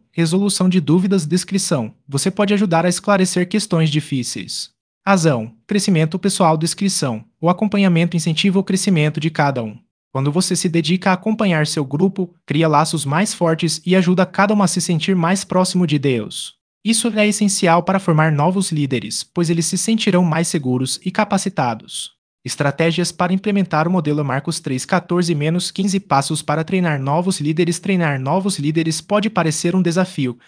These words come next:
mas com as estratégias certas, você pode fazer isso de forma eficaz. O modelo de Marcos três, quatorze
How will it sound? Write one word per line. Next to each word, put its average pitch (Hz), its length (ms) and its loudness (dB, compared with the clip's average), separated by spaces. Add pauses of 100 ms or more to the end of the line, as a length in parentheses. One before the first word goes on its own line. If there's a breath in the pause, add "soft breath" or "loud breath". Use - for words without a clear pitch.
(160 soft breath)
mas 156 220 2
com 196 200 -2
as 185 100 2
estratégias 175 640 0
certas, 123 560 -4 (120)
você 131 260 -2
pode 202 260 0
fazer 160 320 2
isso 165 180 0
de 185 140 2
forma 202 300 0
eficaz. 135 640 -6 (400)
O 123 60 -8
modelo 143 320 2
de 170 120 0
Marcos 180 400 -2
três, 180 300 -2
quatorze 190 500 -2